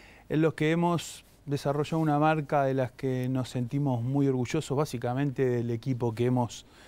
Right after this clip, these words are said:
logrado constituir en estos años. Y, y bueno, eh, hemos, hemos continuado, además de la revista, con los desayunos, con las cenas,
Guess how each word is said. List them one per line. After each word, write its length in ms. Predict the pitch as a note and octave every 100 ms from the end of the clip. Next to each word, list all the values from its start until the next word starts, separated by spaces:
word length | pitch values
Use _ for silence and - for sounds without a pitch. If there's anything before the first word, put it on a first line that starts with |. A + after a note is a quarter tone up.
| - - -
logrado 800 | A#2 B2 C3 C#3 B2+ A#2 G2+ - - -
constituir 600 | C3 A#2 A#2+ A#2+ B2+ B2
en 120 | A#2
estos 320 | A#2 - A2+ A#2
años. 460 | A2+ A#2 C#3 - - - - - - - -
Y, 640 | - F3 E3+ E3 D#3 D3+ D#3+
y 100 | G3
bueno, 460 | B3 B3 A3+ G#3+ F3+ - -
eh, 960 | D#3 D3 C#3+ C#3 C3+ C3 B2 B2 B2+ -
hemos, 920 | D#3 D3+ C#3 B2 - - - - - - - - _
hemos 260 | - C#3+ B2+
continuado, 1080 | - C3+ B2 B2+ C#3 C#3 C#3 C3 B2 A2+ A2 - - - -
además 380 | B2 A#2+ B2+ B2+
de 80 | B2+
la 120 | A#2+
revista, 420 | A#2+ C3 - B2
con 160 | A#2+ A#2+
los 80 |
desayunos, 840 | A2+ A2 A2+ D#3 D3 C#3 C3 - - -
con 140 | A#2
las 160 | A#2 -
cenas, 500 | D3 C#3+ C3+ C3